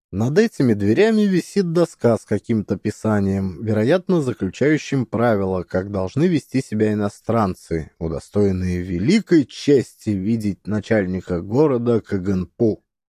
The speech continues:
Однако едва ли кто из немногих иностранцев, здесь бывших, мог читать наставления относительно своего поведения, так как они были написаны только по-корейски. Оставив нас в приемном доме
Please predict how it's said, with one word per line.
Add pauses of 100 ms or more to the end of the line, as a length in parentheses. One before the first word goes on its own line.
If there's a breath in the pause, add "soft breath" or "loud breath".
(460)
Однако
едва
ли
кто
из
немногих
иностранцев,
здесь
бывших,
мог
читать
наставления
относительно
своего
поведения,
так
как
они
были
написаны
только
по-корейски. (1040)
Оставив
нас
в
приемном
доме